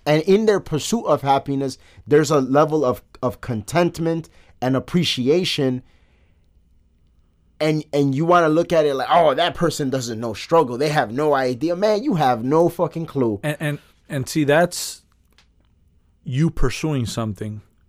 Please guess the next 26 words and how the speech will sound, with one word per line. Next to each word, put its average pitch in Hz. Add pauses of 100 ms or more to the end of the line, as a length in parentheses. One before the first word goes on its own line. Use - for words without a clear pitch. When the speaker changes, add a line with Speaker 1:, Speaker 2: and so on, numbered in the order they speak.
(300)
Speaker 2:
that's 110
bigger 127
than 101
you. 127 (240)
And, 127
and 127
that's 139
something 139
that, 110
that 107
Ben 135
Shapiro 180
talks 117
about 113
in 104
the 104
book, 104
about 101 (1300)
the 123
way 127 (200)
sometimes 123
even 127
philosophers 117
were 107
clashing 117
in, 104